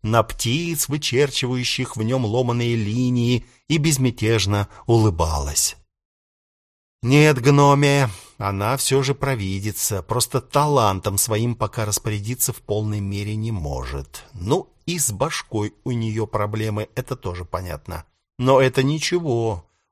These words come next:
у меня в крепости есть те, кто дешифровкой отдельных фраз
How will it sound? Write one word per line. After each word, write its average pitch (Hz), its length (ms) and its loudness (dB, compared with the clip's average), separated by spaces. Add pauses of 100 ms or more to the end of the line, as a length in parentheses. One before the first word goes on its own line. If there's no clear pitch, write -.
у 120 60 -2
меня 117 260 2
в - 80 -12
крепости 117 480 -2
есть 120 460 -2 (140)
те, 110 260 -4
кто 123 420 -2 (180)
дешифровкой 117 1080 0
отдельных 113 600 -2
фраз 87 420 -4